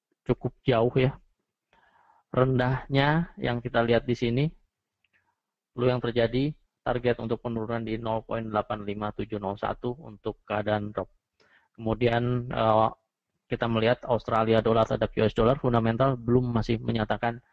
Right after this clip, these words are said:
eh, akan, eh, mengadakan penguatannya kembali, sehingga kita melihat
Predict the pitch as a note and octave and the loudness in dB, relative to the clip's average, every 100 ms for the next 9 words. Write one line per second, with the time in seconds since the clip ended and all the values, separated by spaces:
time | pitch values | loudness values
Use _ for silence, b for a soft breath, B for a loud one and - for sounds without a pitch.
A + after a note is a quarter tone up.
0 | _ _ _ - A2 G#2+ A2 - A2+ A#2 | _ _ _ -6 0 2 2 0 -6 -4
1 | A2 A2 A#2 C3 _ _ - B2 A#2+ - | -4 -6 -10 -18 _ _ -12 -8 -8 -8
2 | - D3+ B2+ A2+ A2+ G#2+ A2+ A#2 A#2 B2 | -10 -4 -4 -2 -4 -2 -2 -2 -6 -12
3 | _ _ _ _ A#2+ B2+ A#2 A2+ A2 A2+ | _ _ _ _ 0 4 4 4 4 2
4 | G#2+ A2 A2 G#2 A2 - A2 A#2 A2 - | 2 2 2 2 0 -2 2 2 2 -2
5 | A2+ A2+ A2+ B2+ | -2 0 0 0